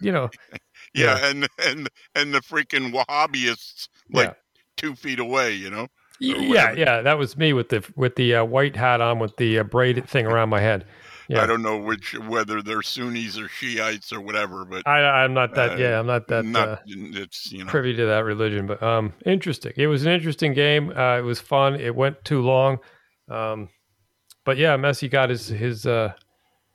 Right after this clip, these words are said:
Speaker 1: his, uh, thirty, thirty-five years old. He finally got his first. Um,
Speaker 2: You know, I, and I don't know what those things are called, but I bet you,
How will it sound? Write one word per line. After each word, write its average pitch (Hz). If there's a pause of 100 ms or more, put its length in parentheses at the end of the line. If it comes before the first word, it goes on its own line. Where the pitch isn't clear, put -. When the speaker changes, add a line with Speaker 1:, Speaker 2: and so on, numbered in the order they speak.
(140)
Speaker 1:
his, 117
uh, 117
thirty, 165
thirty-five 175
years 160
old. 170
He 135
finally 131
got 131
his 117
first. 117 (560)
Um, 104
Speaker 2:
You 196
know, 139
I, -
and 127
I 127
don't 185
know 254
what 240
those 226
things 170
are 104
called, 127
but 92
I 101
bet 135
you, 117